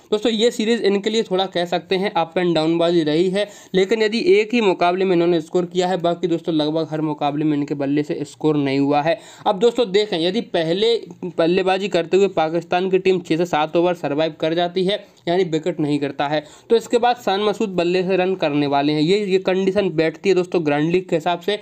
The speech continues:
पर हेड टू हेड टीम में आप इसको ड्रॉप कर कर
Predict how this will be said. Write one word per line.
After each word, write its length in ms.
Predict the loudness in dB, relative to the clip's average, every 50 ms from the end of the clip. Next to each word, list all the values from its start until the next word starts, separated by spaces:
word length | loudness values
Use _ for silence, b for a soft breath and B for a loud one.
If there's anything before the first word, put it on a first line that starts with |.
| B B B B B
पर 140 | -2 -2 0
हेड 200 | 0 -2 -4 -2
टू 80 | 0 0
हेड 140 | 0 0 0
टीम 140 | -2 -2 0
में 160 | 0 0 -2
आप 220 | 0 -2 -2 -2 -4
इसको 240 | -8 -6 -2 -2 -2
ड्रॉप 280 | 0 0 -2 -2 -2 -2
कर 120 | -4 -4
कर 200 | -2 -2 -4 -4